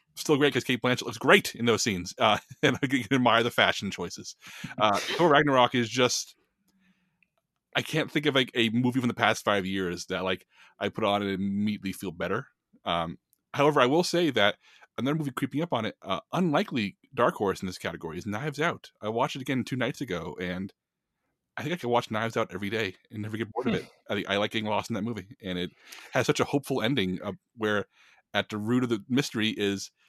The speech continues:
Speaker 1: characters who realize, "Hey, if you, if you're a good person, maybe, um, it may be hard, but you will, you will win." And that final shot just brings me lots of joy. So, Knives Out and Thor: Ragnarok.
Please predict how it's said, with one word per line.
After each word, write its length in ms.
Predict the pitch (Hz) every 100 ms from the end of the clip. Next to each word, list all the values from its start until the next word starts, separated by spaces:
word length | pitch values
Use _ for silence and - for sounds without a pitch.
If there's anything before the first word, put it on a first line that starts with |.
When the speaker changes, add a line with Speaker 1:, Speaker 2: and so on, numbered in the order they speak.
| _
Speaker 1:
characters 380 | - 113 127 110
who 60 |
realize, 480 | 110 110 107 104 - _ _
"Hey, 120 | -
if 120 | 131 113
you, 80 |
if 80 | 110
you're 140 | 135 127
a 60 |
good 200 | 117 120
person, 480 | - 139 - 98 95
maybe, 260 | 101 107 101
um, 280 | 95 92 98
it 80 |
may 80 | 110
be 100 | 101
hard, 300 | 123 123 90
but 100 | 90
you 80 | 98
will, 240 | 107 104
you 140 | 110 110
will 220 | 127 123
win." 300 | 117 107 87 _ - 131
And 100 | 104
that 120 | 98
final 220 | 123 127
shot 260 | - 139 -
just 160 | - - _ -
brings 200 | 98 98
me 80 | 98
lots 240 | 92 101
of 80 | 117
joy. 240 | 135 98 - _
So, 260 | - 95 95 _ - -
Knives 320 | 127 160 190
Out 140 | 190 180
and 80 | 143
Thor: 100 | 170
Ragnarok. 460 | 156 131 92 -